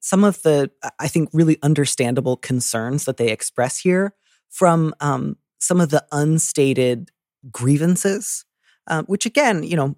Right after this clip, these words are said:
I can appreciate. They don't strike me as, as, you know, un-, wildly unreasonable. But th-, th-, there is, I think, a real difference between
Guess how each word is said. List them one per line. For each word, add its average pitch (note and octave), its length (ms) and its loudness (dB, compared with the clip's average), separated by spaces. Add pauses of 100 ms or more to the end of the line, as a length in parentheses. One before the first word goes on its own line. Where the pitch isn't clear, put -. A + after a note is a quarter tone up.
I - 40 -4
can C3 160 -2
appreciate. - 580 0
They B2 80 0
don't C3 180 0
strike A#2 280 0
me B2+ 140 -4
as, B2 320 -6
as, - 380 -4
you A#2 80 -4
know, G#2+ 160 -6 (200)
un-, D3 260 2 (120)
wildly C3+ 400 2
unreasonable. D3+ 800 -2 (360)
But D#3+ 280 2 (200)
th-, - 200 -14
th-, G3 220 2
there G3 200 0
is, A#3 320 -2
I F3 60 -2
think, E3+ 220 -2
a D#3 60 2
real F3 300 2
difference D3+ 420 -2
between C3 720 0